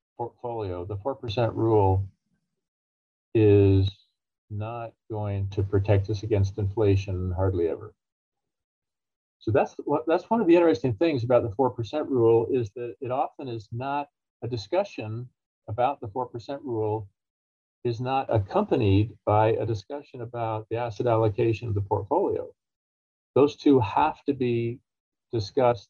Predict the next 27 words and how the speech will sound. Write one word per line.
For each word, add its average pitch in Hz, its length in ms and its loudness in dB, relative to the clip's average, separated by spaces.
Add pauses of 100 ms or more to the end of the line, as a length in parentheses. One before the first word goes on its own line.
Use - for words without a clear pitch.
(120)
simultaneously. 110 960 -12 (680)
And 110 160 -6
so 107 580 -2 (1300)
if 139 200 2
there's 135 320 4
some 135 280 2
sort 120 260 2
of 101 160 6
unwritten 110 840 -2 (400)
assumption 104 720 -10 (640)
that 104 340 2
when 117 120 -6
we're 110 120 -2
talking 131 400 -4
the 107 100 -2
four 120 200 4
percent 113 400 0
rule, 110 500 2 (220)
we're 117 80 0
talking 120 480 -4
sixty 110 400 -12 (100)
forty 139 400 -4
portfolio, 101 880 2
sixty 120 420 2
equity, 104 320 4
forty 101 260 2
bonds. 113 520 0